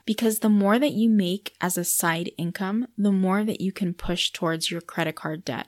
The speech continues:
and the faster you can pay it off for good. Number seven is to manually consolidate your credit card debt balances. Let me clarify. I don't condone debt consolidation services, so that's not what I'm suggesting here.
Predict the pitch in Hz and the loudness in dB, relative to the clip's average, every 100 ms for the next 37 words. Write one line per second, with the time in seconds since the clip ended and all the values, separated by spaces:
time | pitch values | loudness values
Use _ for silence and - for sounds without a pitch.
0 | _ 185 185 - - 170 - - 180 165 | _ 0 0 2 2 4 2 -2 0 0
1 | - 170 180 165 156 156 - 160 160 - | -2 -2 -2 -2 -2 -4 -6 -4 -4 -6
2 | - _ _ _ _ 262 320 370 - 208 | -8 _ _ _ _ 4 4 4 4 4
3 | 220 220 196 - 190 180 175 185 185 185 | 4 4 0 2 4 4 4 2 2 0
4 | 180 175 170 170 170 170 175 175 175 165 | -2 0 0 0 0 0 -2 -2 0 0
5 | 160 165 165 156 - 156 160 - 202 - | -2 -4 -2 -4 -2 -2 -2 -2 -4 -6
6 | - - - _ - 311 427 - 202 170 | -8 -10 -12 _ 0 2 2 2 4 4
7 | 170 - - - _ _ - 233 294 302 | 2 -2 -4 -10 _ _ 2 6 6 4
8 | 269 208 190 185 165 - - 175 170 165 | 4 4 6 4 4 0 0 0 0 0
9 | 160 160 - 160 - 190 180 156 - - | 0 0 0 0 0 2 2 0 -2 -4
10 | - 190 202 208 269 - 202 185 196 175 | -2 2 2 2 0 2 4 4 0 0
11 | 170 170 - 165 175 180 - | 0 0 -2 -4 -2 -4 -6